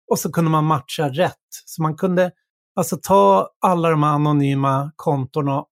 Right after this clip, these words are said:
och hitta en e-postadress på dem. Så, eh, det var ju femtiofem tusen konton som skrev där på de här sajterna, Avpixlat och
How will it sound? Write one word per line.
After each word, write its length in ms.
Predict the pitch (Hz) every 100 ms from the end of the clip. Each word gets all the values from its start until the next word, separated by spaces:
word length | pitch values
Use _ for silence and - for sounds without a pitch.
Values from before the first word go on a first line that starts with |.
| -
och 120 | 180
hitta 300 | 147 147 -
en 100 | 143
e-postadress 760 | 151 135 - 139 - 143 185 - _
på 140 | 139
dem. 280 | 131 139 156 _ _ _ _ _ _ _ _
Så, 440 | - 185 170 160 156
eh, 300 | 147 151 165 - _
det 80 | 170
var 200 | 165 185
ju 540 | 175 175 170 165 165 156 - - -
femtiofem 760 | 185 165 151 165 - 202 190 160
tusen 460 | 170 147 - 147
konton 680 | - 175 131 127 - 190 139
som 220 | - 143
skrev 580 | - - 196 196 147 113
där 280 | 123 127 127
på 160 | - 151
de 100 | 135
här 220 | 131 127
sajterna, 600 | - 147 131 - 139 143
Avpixlat 960 | 165 151 131 160 147 - 160 139 - 156
och 240 | 135 135